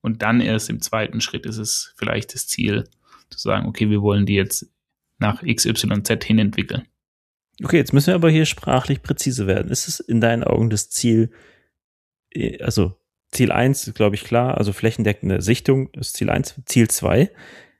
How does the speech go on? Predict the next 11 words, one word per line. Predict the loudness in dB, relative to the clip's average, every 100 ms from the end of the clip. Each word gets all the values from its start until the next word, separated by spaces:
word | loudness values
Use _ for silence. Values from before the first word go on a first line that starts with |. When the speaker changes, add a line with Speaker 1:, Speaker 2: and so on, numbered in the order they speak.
| _ _ _
Speaker 2:
ist | 0 0
es | -2
das | 0 -2 -2 _
Ziel, | 0 2 6 8 6 2 _ _ -12
die | 0 2 2 -6 _ _
in | 2 2 0 -6 _ _ _ _ _
Leistungszentren | -2 -2 0 -2 -4 -6 -14 -2 0 0 -4 -6 -6 -8 _ _
zu | -4 -4
bringen? | 0 0 0 -6 -14 _ _ _ _
Ganz | -6 -6
konkret. | 0 -2 0 -4 -4